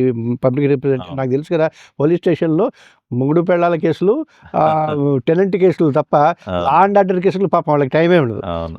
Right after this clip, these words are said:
Speaker 1: Maybe I think, ఆ, కన్సర్న్డ్
Speaker 2: Yeah.
Speaker 1: హోమ్ మినిస్టర్‌కి వాళ్ళు తీసుకెళ్తే
Speaker 2: లేదండి, ఖచ్చితంగా మీరు చా-, చాలా రెలవెంట్ ఇష్యూ అది మీరు రైజ్ చేసింది. ఖచ్చితంగా దానిపైన వర్క్ చేయాలి.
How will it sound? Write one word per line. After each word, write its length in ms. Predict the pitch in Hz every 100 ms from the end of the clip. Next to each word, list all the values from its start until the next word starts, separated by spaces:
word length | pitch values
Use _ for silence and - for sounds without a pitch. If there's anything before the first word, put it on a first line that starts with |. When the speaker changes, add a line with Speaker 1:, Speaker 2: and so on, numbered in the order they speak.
| -
Speaker 1:
Maybe 180 | 127 151
I 100 | 143
think, 320 | - 156 147
ఆ, 60 | 127
కన్సర్న్డ్ 540 | 117 123 135 135 120
Speaker 2:
Yeah. 500 | 117 113 - 101 87
Speaker 1:
హోమ్ 120 | 82 139
మినిస్టర్‌కి 440 | 139 - 127 131
వాళ్ళు 260 | 123 117 113
తీసుకెళ్తే 420 | 120 - 123 110
Speaker 2:
లేదండి, 180 | 123 127
ఖచ్చితంగా 520 | 101 - 160 156 101
మీరు 280 | 90 90 90 85 82 80
చా-, 240 | - 82 80 78 _ _ _ 80 _ _ 92
చాలా 180 | 87
రెలవెంట్ 460 | 87 92 117 135 127
ఇష్యూ 300 | 107 - 113
అది 160 | 90 101
మీరు 260 | 92 80
రైజ్ 300 | 85 87 90
చేసింది. 380 | 92 - 90 113 - _ _ _ -
ఖచ్చితంగా 400 | - - 104 101
దానిపైన 500 | 95 87 92 92 92
వర్క్ 500 | 85 80 82 - 101
చేయాలి. 260 | 92 110